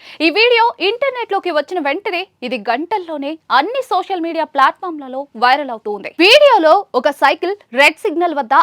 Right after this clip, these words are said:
ఆగి ఉండడం, ఆ జంట ఒకరికొకరు చాలా దగ్గరగా కూర్చున్నట్లుగా స్పష్టంగా కనిపిస్తూ ఉంది. సమీపంలో వాహనాలు,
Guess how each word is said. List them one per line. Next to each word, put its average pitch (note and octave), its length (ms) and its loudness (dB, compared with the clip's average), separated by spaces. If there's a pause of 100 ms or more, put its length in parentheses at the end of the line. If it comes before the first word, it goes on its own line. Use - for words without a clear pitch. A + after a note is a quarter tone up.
(200)
ఆగి D4+ 240 0
ఉండడం, D4 300 -4 (200)
ఆ A3+ 40 0 (100)
జంట B3 240 -8 (300)
ఒకరికొకరు C#4 540 -6
చాలా C4 180 -4 (120)
దగ్గరగా D4 400 -6 (100)
కూర్చున్నట్లుగా B3+ 640 -8 (100)
స్పష్టంగా C#4 540 -6
కనిపిస్తూ A3 400 -12
ఉంది. - 140 -20 (460)
సమీపంలో D#4+ 360 0 (240)
వాహనాలు, D4 500 2